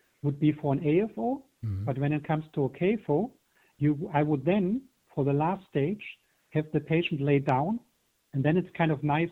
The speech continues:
Speaker 1: to have a person helping you that kind of, uh, holds the patient's leg, and I can now cast from below the knee up to the thigh section. And I, I like to cast as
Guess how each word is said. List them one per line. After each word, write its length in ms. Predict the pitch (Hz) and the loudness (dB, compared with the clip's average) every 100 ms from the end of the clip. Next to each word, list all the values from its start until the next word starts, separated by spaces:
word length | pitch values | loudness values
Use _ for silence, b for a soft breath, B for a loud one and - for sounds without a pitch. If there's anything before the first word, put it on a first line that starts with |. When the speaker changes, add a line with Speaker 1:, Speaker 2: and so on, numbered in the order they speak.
| - | -4
Speaker 1:
to 60 | |
have 180 | 147 151 | -4 -2
a 60 | 143 | -4
person 440 | 143 156 156 151 | -2 -2 -2 -2
helping 360 | 135 156 160 135 | 0 -2 -2 -4
you 280 | 123 156 185 b b b b _ | -2 -4 -6 b b b b _
that 220 | 135 - | -6 -6
kind 260 | - 143 147 | -4 -2 0
of, 120 | 139 139 143 | -2 -4 -6
uh, 260 | 131 127 | -4 -4
holds 380 | 113 160 170 180 - | -4 -2 -2 -4 -4
the 120 | 147 | -6
patient's 460 | 139 143 143 139 143 | -2 -2 -2 -6 -4
leg, 180 | 165 - | -6 -6
and 160 | 180 143 | -8 -4
I 160 | 143 | -4
can 240 | 160 165 151 | -4 -2 -2
now 280 | 147 165 165 | 0 0 -2
cast 260 | 160 156 151 - | -2 -2 -4 -6
from 200 | 151 139 | -4 -2
below 340 | 131 135 160 | 0 2 4
the 120 | 208 202 | 4 2
knee 380 | 185 196 220 - b b b b _ 160 | 2 2 0 -2 b b b b _ 2
up 220 | 170 - | 2 0
to 220 | - 165 156 | 0 0 2
the 480 | 156 151 151 151 156 - | 4 4 4 2 -4 -2
thigh 260 | 151 151 156 - | 2 2 2 0
section. 480 | 139 - - 98 - _ _ _ _ _ _ _ | -2 -4 -8 -10 -14 _ _ _ _ _ _ _
And 140 | 139 | 2
I, 160 | 135 139 143 | 2 2 0
I 60 | 139 | 2
like 260 | 139 143 - | 2 0 -4
to 80 | 143 | -6
cast 360 | - 151 156 - | 0 0 0 -4
as 100 | 147 | -6